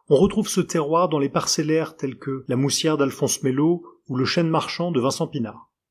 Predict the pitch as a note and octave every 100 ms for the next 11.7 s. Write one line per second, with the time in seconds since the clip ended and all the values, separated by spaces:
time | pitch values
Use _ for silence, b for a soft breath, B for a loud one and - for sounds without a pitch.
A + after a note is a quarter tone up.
0 | _ _ _ _ _ C#3+ C#3 C#3 D#3 C#3
1 | F#3 - _ _ _ _ - - E3 E3
2 | E3 D#3 B2+ F#3 - _ _ _ _ -
3 | F3+ - C#3+ E3 - - G3 G3+ C3 C#3
4 | E3+ D#3 B2 A#2 G#2 - _ _ _ _
5 | _ _ _ _ _ _ _ _ _ _
6 | _ _ _ _ B2+ A#2+ A#3 D#3+ C3 D3
7 | F#3 - - _ _ - - D#3 E3 G#3+
8 | G#3+ E3+ E3 D#3 - B2 A#2 G#3 G#3 D3
9 | C#3 A#2+ D#3 F#3 b b - - - G#3+
10 | G3 E3 C3+ D#3+ - G3+ F#3+ C3+ B2+ E3
11 | - G#3+ E3+ - C3+ A2 G2